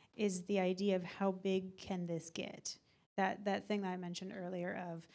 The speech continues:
it starts off small and it starts off targeted and then it gets larger. Um, but, and I would, I would say the only wrinkle to that opposition is that Albert Shanker, um, you know,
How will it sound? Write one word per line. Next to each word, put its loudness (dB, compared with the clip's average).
it 2
starts 4
off 4
small 0
and 0
it -4
starts -2
off -2
targeted 2
and -2
then -2
it -8
gets -6
larger. -6
Um, -4
but, 4
and 4
I 4
would, 2
I 2
would 4
say 4
the 6
only 8
wrinkle 4
to 0
that 6
opposition 0
is -2
that -2
Albert 0
Shanker, 0
um, 0
you -4
know, -6